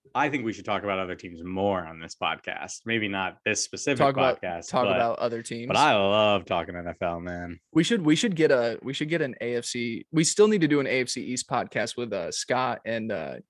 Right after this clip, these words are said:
Speaker 2: and, uh,
Speaker 1: With our idiot friends.
Speaker 2: Mike, with our idiot friends.
Speaker 1: Yeah,
Speaker 2: Like, we're not
Speaker 1: that would be
Speaker 2: idiots.
Speaker 1: fun.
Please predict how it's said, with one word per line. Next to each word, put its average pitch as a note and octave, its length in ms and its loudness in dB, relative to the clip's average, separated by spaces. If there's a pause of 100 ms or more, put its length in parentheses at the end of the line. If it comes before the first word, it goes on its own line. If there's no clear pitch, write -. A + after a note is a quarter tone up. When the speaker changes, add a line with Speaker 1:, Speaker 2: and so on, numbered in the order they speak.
Speaker 2:
and, A2 480 -8
uh, D2+ 180 -8
Speaker 1:
With G#2 140 2
our G2 140 4
idiot G2 320 4
friends. G2+ 280 -2
Speaker 2:
Mike, G#2+ 380 -4
with A2+ 160 -4
our F#2 100 -4
idiot A2+ 240 -4
friends. A2 380 -10 (320)
Speaker 1:
Yeah, F2+ 220 -4
Speaker 2:
Like, E2 160 -2
we're G2+ 100 0
not E2+ 80 -4
Speaker 1:
that G2+ 100 2
would - 100 0
be C#2 60 -2
Speaker 2:
idiots. E2 280 -4
Speaker 1:
fun. E2+ 100 -8